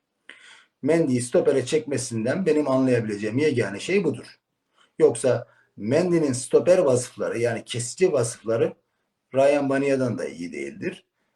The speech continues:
Ee, Hüseyin'den de iyi değildir. Benkovic'den de iyi değildir. Nesi iyi olabilir? Bir, hamleli bir oyuncu. Yani, e, atletik bir oyuncu, koşucu, sprinter bir oyuncu. İnatçı bir oyuncu. Ayrıyeten de, e, bilekleri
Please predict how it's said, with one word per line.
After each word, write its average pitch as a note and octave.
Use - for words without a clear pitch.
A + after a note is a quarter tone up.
Ee, D#2+
Hüseyin'den D3+
de G#2+
iyi F2
değildir. C#3+
Benkovic'den G3+
de B2
iyi G#2+
değildir. F#2
Nesi F#3
iyi A#2+
olabilir? A#2
Bir, -
hamleli F3+
bir D3
oyuncu. F2+
Yani, F#2+
e, E2+
atletik D#3+
bir D3+
oyuncu, G#2
koşucu, C#3
sprinter F3
bir D3+
oyuncu. F#2+
İnatçı C3
bir F#3
oyuncu. D#3+
Ayrıyeten D3+
de, G3
e, G#2
bilekleri D#3+